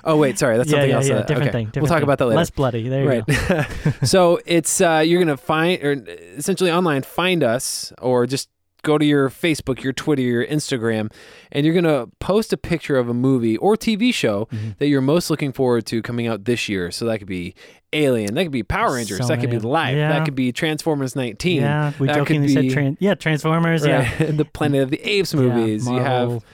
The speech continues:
Speaker 1: all kinds of
Speaker 2: So
Speaker 1: stuff.
Speaker 2: many.
Speaker 1: Justice League, even.
Speaker 2: Justice League,
Speaker 1: Wonder
Speaker 2: yeah.
Speaker 1: Woman. Anyways,
Speaker 2: Yeah.
Speaker 1: so find a picture,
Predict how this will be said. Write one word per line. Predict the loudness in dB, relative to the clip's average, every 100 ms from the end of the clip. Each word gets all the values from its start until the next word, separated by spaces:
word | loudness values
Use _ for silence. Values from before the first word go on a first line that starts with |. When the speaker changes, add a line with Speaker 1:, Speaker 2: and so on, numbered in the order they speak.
| -20 _ _ _
Speaker 1:
all | -4 -2
kinds | -2 -4 -4
of |
Speaker 2:
So | -2 0
Speaker 1:
stuff. | 0 0
Speaker 2:
many. | 0 2
Speaker 1:
Justice | 0 0 -2 0
League, | 0 0
even. | 0 -2 -2
Speaker 2:
Justice | -2 -4 -4 -6 -2
League, | 0 2
Speaker 1:
Wonder | 2 4
Speaker 2:
yeah. | 4
Speaker 1:
Woman. | 4 2 0
Anyways, | 0 0 2 0 -2
Speaker 2:
Yeah. | -6 -10 _ -12
Speaker 1:
so | 0 4 4 2
find | -2 -2 0 0
a | -2
picture, | -2 -4 -4 -4 -4